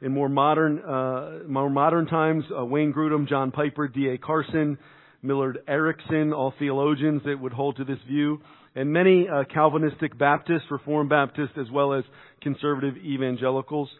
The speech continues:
Um, you put, uh, Grudem, Piper, and Carson together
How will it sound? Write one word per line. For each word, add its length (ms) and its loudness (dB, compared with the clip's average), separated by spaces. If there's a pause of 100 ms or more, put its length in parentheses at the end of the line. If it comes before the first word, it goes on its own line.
(340)
Um, 480 -2 (300)
you 120 -6
put, 300 -2
uh, 120 0
Grudem, 360 -2
Piper, 320 0
and 80 -6
Carson 500 0
together 560 0